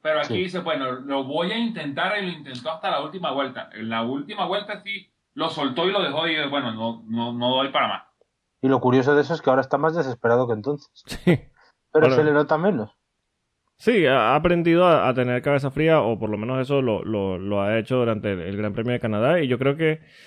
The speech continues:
Speaker 3: viendo los resultados va a ver que esto es lo que necesita, correr de esa forma. Es la manera en la que ha corrido Max Verstappen y la que le está funcionando y la manera que ganó un título. Así que yo creo que si llega a hilar más fines de semana de esta forma,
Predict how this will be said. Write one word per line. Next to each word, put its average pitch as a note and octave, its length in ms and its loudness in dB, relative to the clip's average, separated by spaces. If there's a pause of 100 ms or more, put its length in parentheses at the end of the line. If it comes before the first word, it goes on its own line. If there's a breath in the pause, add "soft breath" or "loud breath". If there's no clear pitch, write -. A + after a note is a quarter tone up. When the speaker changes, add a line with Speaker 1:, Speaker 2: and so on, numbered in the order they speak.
(280 soft breath)
Speaker 3:
viendo D#3 340 4
los G3+ 100 8
resultados D#3+ 760 4
va C3+ 240 4
a - 20 6
ver C#3+ 220 4
que C#3 240 4
esto C3+ 160 0
es C#3+ 60 2
lo D3 100 0
que D3 60 -2
necesita, C3 680 2
correr A2 360 2
de B2 120 2
esa A#2+ 160 -2
forma. C3+ 440 2 (220)
Es B2 180 2
la D3+ 80 4
manera C3 260 4
en A#2+ 60 2
la A2 80 2
que G#2+ 80 -2
ha G2+ 60 -4
corrido A#2+ 480 4
Max A#2 260 0
Verstappen A#2 420 0
y A2+ 300 -2
la G2+ 140 -2
que G#2 80 -6
le G2 40 -2
está - 140 -8
funcionando A#2 420 -2
y C#3 80 4
la A2+ 80 2
manera A2 240 0
que - 120 -10
ganó F#2 160 -6
un F2+ 60 -8
título. F#2+ 280 -4
Así F#2 200 -8
que G#2 520 -2
yo G#2+ 340 -6
creo B2 180 -2
que C#3 280 0
si C3+ 1000 -4
llega D3+ 420 2
a E3+ 40 6
hilar C#3 320 4
más G#2+ 140 -2
fines C3+ 180 2
de C3+ 40 -2
semana B2 600 0
de A2 240 -2
esta A#2 160 -4
forma, E3 360 0